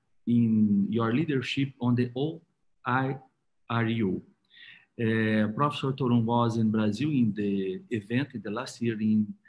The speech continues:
Universidade Federal do Rio Grande do Norte, but I don't know, uh, Professor Wayne, uh, if you, you know Brazil. But, Professor Wayne, as we Brazilians say,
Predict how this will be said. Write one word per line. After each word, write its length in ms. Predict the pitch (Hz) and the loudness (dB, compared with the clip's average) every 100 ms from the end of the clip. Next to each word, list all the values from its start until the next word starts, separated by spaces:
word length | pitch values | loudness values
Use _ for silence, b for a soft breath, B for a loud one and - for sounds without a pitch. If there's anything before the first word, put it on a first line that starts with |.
| b b 117 | b b -6
Universidade 580 | 110 117 113 110 104 | -2 -2 -2 -4 -6
Federal 460 | - 101 101 101 101 | -4 -4 -2 -2 -4
do 260 | 92 101 98 | -6 -6 -4
Rio 180 | 110 | -4
Grande 260 | 107 104 104 | -4 -4 -4
do 100 | 127 | -6
Norte, 460 | 135 123 156 - - _ B B | -4 -4 -4 -10 -20 _ B B
but 200 | 131 135 | -6 -4
I 80 | 147 | -2
don't 240 | 143 139 113 | -2 0 0
know, 500 | 120 135 139 139 - | 0 0 -2 -4 -8
uh, 60 | |
Professor 420 | 104 123 120 127 110 | -10 -10 -8 -6 -2
Wayne, 540 | 110 117 127 117 117 - - | 0 0 0 -2 -4 -12 -8
uh, 400 | 107 104 101 98 | -6 -4 -6 -4
if 200 | 110 - | -6 -4
you, 220 | 113 104 - b b b - | -4 -4 -6 b b b -4
you 140 | 113 | 0
know 320 | 110 113 117 | 2 2 0
Brazil. 560 | 104 117 104 95 92 85 _ B B B | 0 0 -2 -2 -2 -4 _ B B B
But, 320 | 143 175 190 190 - - - | -2 0 -2 -4 -16 -16 -6
Professor 340 | 135 - 135 | -6 -4 -4
Wayne, 460 | 117 107 98 95 95 - b - | 0 0 0 -2 -6 -12 b -8
as 560 | 120 131 131 123 - - | -4 -2 -2 -6 -10 -4
we 140 | 139 | -2
Brazilians 640 | 127 127 117 135 123 117 - | 0 -2 -2 0 0 0 -2
say, 260 | 101 87 | -4 -4